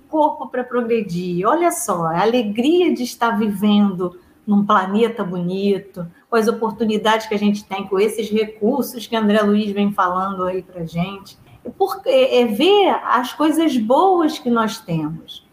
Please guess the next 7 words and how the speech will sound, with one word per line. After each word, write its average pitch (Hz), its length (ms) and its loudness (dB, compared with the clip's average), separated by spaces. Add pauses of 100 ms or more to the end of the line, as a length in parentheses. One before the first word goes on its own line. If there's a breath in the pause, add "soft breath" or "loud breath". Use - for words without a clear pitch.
(140)
É, 190 140 -2
habitu-, 233 460 -2 (220)
é, 208 380 0
é, 185 40 -2
a 233 320 4
alegria, 240 880 0
né? 254 340 0